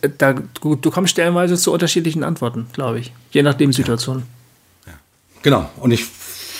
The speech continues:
Speaker 2: glaub, so muss man das auch stehen lassen, ne? Wie ein, wie ein... Wie ein,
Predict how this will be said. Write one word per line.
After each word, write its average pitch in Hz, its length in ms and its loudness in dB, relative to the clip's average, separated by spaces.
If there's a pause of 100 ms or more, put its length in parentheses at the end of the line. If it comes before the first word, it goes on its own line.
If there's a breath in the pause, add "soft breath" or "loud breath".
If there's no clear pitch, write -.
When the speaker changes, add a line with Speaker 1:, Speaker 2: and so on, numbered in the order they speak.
(140 loud breath)
Speaker 2:
glaub, 127 340 0
so 139 400 -2
muss 147 480 0
man 143 140 0
das 147 180 -4
auch 139 240 -2
stehen 156 340 0
lassen, 92 320 -6
ne? 139 320 -2
Wie 135 180 2
ein, 131 160 0
wie 127 100 0
ein... 131 300 2
Wie 127 120 2
ein, 120 320 -2